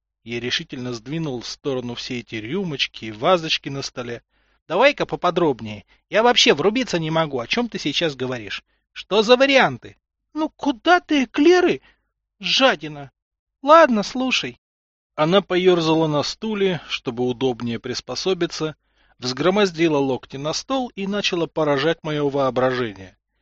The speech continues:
если не опускаться до выражения «насиловать мозг».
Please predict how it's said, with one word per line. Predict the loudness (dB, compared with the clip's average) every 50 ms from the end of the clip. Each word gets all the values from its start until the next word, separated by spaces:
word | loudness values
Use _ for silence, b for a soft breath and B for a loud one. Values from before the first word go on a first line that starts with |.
| _ _ _ -12
если | -8 -8 -8 -8 -8 -8
не | -6 -6 -6
опускаться | -6 -8 _ -12 -12 -10 -6 -6 -6 -6 -4 -6 -6
до | -4 -4 -4
выражения | -4 -2 -2 -2 -2 -2 -2 -2 -2 -2 -4
«насиловать | -4 -4 -6 -6 -6 -6 -6 -4 -6 -6 -6 -8 -10 -12 -14
мозг». | -14 -12 -12 -12 -12 -12 -14 -18 -20